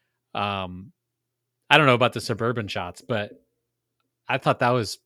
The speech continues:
funny. And then it just added this, like, interesting Canadian twist to the whole movie.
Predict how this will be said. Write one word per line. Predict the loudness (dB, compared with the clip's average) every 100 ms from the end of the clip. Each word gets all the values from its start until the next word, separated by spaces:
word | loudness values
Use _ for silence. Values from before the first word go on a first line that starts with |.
| _ _
funny. | -2 -2 -2
And | -4 -2
then | -2
it | -2
just | -2 0
added | 0 0
this, | -4 -2
like, | -4 -4
interesting | -10 -8 -6 -6 -6 -8 -12 -16 _ -8
Canadian | -4 -2 0 -2 -4 -6
twist | -4 -4 -4 -10 -10
to | -8
the | -8
whole | -8 -10
movie. | -10 -10 -12